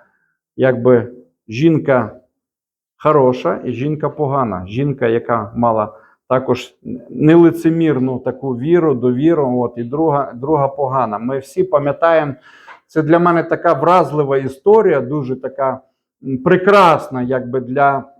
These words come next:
м, того, щоб от нам навчитися, да, щоб нам жити, щоб було нам легше жити. Це історія, коли ми пам'ятаємо, Соломон, да, став цар Соломон, син Давіда. От, і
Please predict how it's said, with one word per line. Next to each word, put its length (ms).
м, 420
того, 260
щоб 340
от 260
нам 280
навчитися, 760
да, 400
щоб 320
нам 240
жити, 320
щоб 180
було 240
нам 220
легше 320
жити. 300
Це 340
історія, 500
коли 320
ми 140
пам'ятаємо, 580
Соломон, 640
да, 360
став 340
цар 340
Соломон, 640
син 300
Давіда. 640
От, 460
і 420